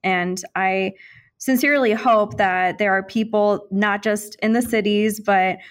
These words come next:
um, you know, people who are in the conservative areas, rural areas, that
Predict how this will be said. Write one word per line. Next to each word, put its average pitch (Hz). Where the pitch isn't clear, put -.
um, 185
you 214
know, 202
people 214
who 202
are 196
in 208
the 247
conservative 220
areas, 202
rural 202
areas, 202
that 202